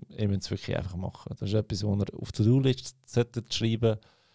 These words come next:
dass da einfach erledigt ist, ähm, sag ich jetzt mal, in den nächsten zehn Tagen, oder? Ähnlich,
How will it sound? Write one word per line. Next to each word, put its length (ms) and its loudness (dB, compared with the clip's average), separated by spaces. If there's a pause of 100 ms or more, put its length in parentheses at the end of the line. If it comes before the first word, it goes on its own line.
(240)
dass 160 -8
da 160 6
einfach 200 0
erledigt 520 -2
ist, 360 0
ähm, 440 -2 (520)
sag 100 -4
ich 60 -2
jetzt 120 -12
mal, 140 -2
in 60 -2
den 120 -6
nächsten 280 -12
zehn 260 -4
Tagen, 240 -10 (500)
oder? 200 -12 (1800)
Ähnlich, 380 8